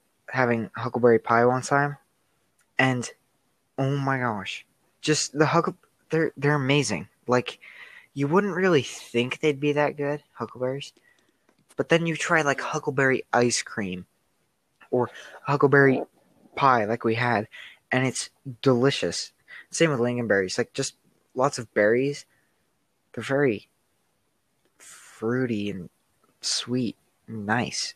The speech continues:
Speaker 1: and it's a natural sweet too, which is good.
Speaker 2: Yeah. Yeah, it's definitely very good.
Speaker 1: So yeah,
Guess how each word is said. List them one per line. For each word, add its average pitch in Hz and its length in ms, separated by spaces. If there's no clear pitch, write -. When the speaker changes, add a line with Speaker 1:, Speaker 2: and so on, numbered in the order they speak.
Speaker 1:
and 123 100
it's 113 120
a 123 40
natural 120 480
sweet - 400
too, 107 260
which 95 140
is - 100
good. 92 260
Speaker 2:
Yeah. 160 200
Yeah, 135 140
it's - 160
definitely 139 400
very 127 220
good. 120 160
Speaker 1:
So 113 140
yeah, 107 300